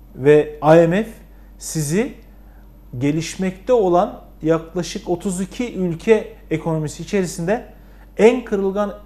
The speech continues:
ekonomi olarak tanımlıyor. Şimdi siz, e, en kırılgan ekonomiyseniz dış şoklara karşı en hassas ekonomisiniz demektir.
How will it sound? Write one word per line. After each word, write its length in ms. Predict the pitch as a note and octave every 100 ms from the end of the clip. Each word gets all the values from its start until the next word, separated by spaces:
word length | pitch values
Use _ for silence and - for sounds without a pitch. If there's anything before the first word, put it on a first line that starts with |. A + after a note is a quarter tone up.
| -
ekonomi 400 | D#3+ F3 F3+ A#3+
olarak 340 | G#3 D3 -
tanımlıyor. 440 | C3 A#2+ A2 G2+ - - - - - - - - - -
Şimdi 360 | E3 E3+ F3+ - - - - -
siz, 440 | - G3 G#3 - - - - - - -
e, 320 | C#3+ C#3+ C#3+ -
en 220 | F#3 A3
kırılgan 580 | G#3+ G3+ G3+ F#3+ G3+ G3+ -
ekonomiyseniz 1000 | - F3 F3 G3 C4+ - A#3+ B3 - - - - - - - - - C#3 D#3
dış 220 | A#3 -
şoklara 560 | - F3+ - E3 D#3 D#3+
karşı 460 | D3 C#3 A#3 B3+ - - - - - -
en 140 | G#3+
hassas 520 | F#3 E3+ - G3 F3+ D3+
ekonomisiniz 640 | - B2+ A2+ - A2+ G#2
demektir. 400 | G#2+ G#2+ -